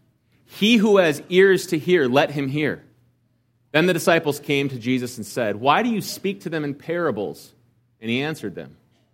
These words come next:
'To you it has been given to know the secrets of the kingdom of heaven, but to them it has not been given. For to the one who has, more will be given,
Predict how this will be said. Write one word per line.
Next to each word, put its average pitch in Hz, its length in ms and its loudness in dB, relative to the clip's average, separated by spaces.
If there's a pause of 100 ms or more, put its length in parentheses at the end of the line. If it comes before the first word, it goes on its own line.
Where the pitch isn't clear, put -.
(260)
'To 143 120 0
you 156 420 4
it 151 60 2
has 143 240 2
been 120 300 -4
given 110 480 -2 (400)
to - 80 -4
know 147 400 2
the 151 100 -2
secrets 147 540 -4
of 120 80 -2
the 113 80 -8
kingdom 135 380 -4
of 104 100 -6
heaven, 98 380 -4 (600)
but 123 120 -6
to 123 100 -2
them 175 380 -2 (100)
it 113 140 -2
has 98 100 -2
not 98 240 -4
been 139 160 -6
given. 85 200 -14 (800)
For 151 180 4
to - 360 -6
the 160 120 6
one 160 320 2
who 170 160 0
has, 131 480 0
more 135 260 2
will 147 140 0
be 147 100 -4
given, 185 320 -4